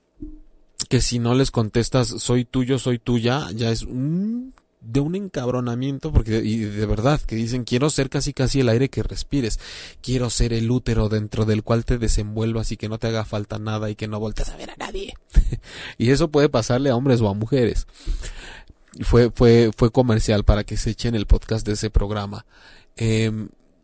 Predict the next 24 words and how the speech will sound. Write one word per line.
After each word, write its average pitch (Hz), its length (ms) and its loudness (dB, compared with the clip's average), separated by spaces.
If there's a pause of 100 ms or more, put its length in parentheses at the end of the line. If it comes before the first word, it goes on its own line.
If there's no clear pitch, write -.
(360)
cuando 120 760 4
podemos 139 420 6
pasarnos 127 520 2
horas 156 360 6
describiendo 127 560 0
esta - 180 -4
pareja 107 360 2
tuya 104 640 0
que 101 100 -8
ejerce 110 400 -6
ese 117 180 -4
poder, 104 460 0 (380)
la 120 360 2
única 160 420 2
pregunta 123 440 2
que - 120 -8
se 117 160 2
me 101 100 0
ocurre 117 720 0 (220)
es 120 320 -2 (840)
para 113 200 10
hacértela 127 480 0
a 104 40 -8
ti. 185 440 -8